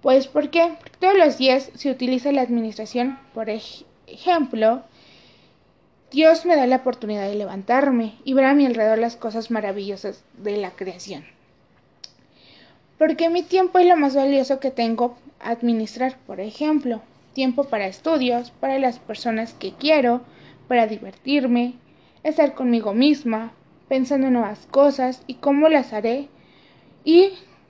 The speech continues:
cómo haré para disfrutarlas. Bueno, en el dinero,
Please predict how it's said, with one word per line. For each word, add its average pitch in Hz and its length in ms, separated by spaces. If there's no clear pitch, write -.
cómo 359 360
haré 262 280
para 277 200
disfrutarlas. - 840
Bueno, - 200
en 370 200
el 403 220
dinero, 381 460